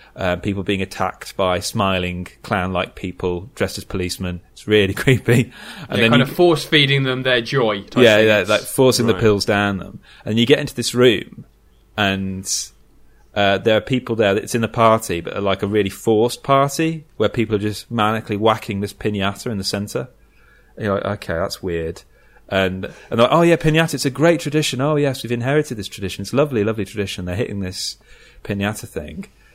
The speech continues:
Speaker 1: And they, um, and then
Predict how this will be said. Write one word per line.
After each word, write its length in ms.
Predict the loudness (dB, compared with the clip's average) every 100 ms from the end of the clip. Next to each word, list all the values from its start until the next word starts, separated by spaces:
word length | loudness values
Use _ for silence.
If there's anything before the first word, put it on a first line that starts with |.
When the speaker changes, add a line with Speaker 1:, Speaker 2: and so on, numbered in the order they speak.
| _ _
Speaker 1:
And 360 | -4 -4 -4 -12 _
they, 180 | -6 -6 -2
um, 640 | 0 0 0 -2 -4 -10 -16 _ -20 _ _ -8
and 100 | -2
then 240 | 0 -2